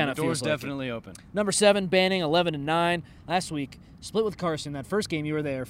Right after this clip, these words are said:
Speaker 2: Oh, yeah, weird.
Speaker 1: fifteen to one.
Speaker 2: It was weird.
Speaker 1: Dominating win. Jaja Bellinger was
Speaker 2: He
Speaker 1: injured,
Speaker 2: got hurt.
Speaker 1: right? Yeah, so they chased him out of the game, but it was an injury.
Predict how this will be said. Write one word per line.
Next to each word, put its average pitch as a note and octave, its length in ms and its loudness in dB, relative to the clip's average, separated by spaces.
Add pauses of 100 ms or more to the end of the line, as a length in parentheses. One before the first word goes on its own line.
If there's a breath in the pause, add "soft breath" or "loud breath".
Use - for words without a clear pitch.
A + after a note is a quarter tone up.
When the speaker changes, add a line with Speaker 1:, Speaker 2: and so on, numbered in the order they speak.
Speaker 2:
Oh, F#3 240 -2
yeah, F#3 280 0
weird. E3+ 260 -6
Speaker 1:
fifteen - 60 -18
to D3+ 100 -10
one. D#3 480 -2
Speaker 2:
It F3 60 0
was D3 120 -4
weird. B2+ 260 -6
Speaker 1:
Dominating F3 520 0
win. D3 220 -4
Jaja E3+ 340 0
Bellinger D3+ 440 -4
was C3 180 -10
Speaker 2:
He F#3+ 60 -2
Speaker 1:
injured, E3+ 200 2
Speaker 2:
got B2+ 80 -2
hurt. C#3+ 60 0
Speaker 1:
right? D3+ 240 2
Yeah, D#3 200 -2
so C#3 300 -8 (520 loud breath)
they C#3+ 180 -6
chased G3+ 340 0
him G3+ 120 2
out E3+ 120 2
of E3 40 -2
the E3 60 0
game, D#3 260 -2
but D3+ 120 0
it D3+ 60 0
was D3 120 -2
an D3+ 80 -4
injury. C#3 380 -6